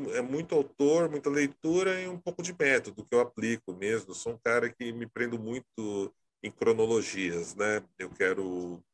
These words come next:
principalmente por culpa até desse super interesse que eu tenho nas Adu Runas, né? Então, eu quero saber o que os caras liam naquela época, o que eles faziam, como era, o que não era.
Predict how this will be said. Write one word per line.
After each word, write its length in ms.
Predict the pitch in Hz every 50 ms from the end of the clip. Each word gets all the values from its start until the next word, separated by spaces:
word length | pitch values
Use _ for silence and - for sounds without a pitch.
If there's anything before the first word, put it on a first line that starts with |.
| _ _ _ _ _ _
principalmente 420 | - 131 139 - 151 143 143 139 -
por 160 | - 139 135 - -
culpa 300 | 139 139 139 135 - 127
até 320 | 117 - 131 127 135 139
desse 540 | 143 139 143 135 131 - - - 139 127 117
super 420 | 107 - - - - 139 - - 135
interesse 400 | 135 - 143 117 110 107 - -
que 60 | 123
eu 40 | 101
tenho 200 | - 117 113 110
nas 120 | 113 104
Adu 200 | 113 113 113 131
Runas, 480 | 123 117 123 131 135 127 104 95 98 104
né? 100 | 113 113
Então, 400 | 113 - - 120 123 135 135 135 - _ _ _ _ _ -
eu 80 | 113 107
quero 160 | - 123 120
saber 220 | - 127 110 107
o 100 | 110 104
que 80 | - -
os 100 | 117 -
caras 320 | - 123 120 117 98 85
liam 220 | 92 98 107 113 107
naquela 360 | 101 95 - 104 95 92 90 95
época, 420 | 101 107 107 104 - - - - 90
o 60 | 85
que 100 | - 110
eles 220 | 110 95 - -
faziam, 640 | - 110 90 87 - - 101 110 117 110 101 92 85 85
como 340 | - - 113 113 101 95 95
era, 200 | 101 110 110 95
o 40 | -
que 100 | - -
não 220 | 110 101 92 92
era. 420 | 95 98 104 110 107 98 92 87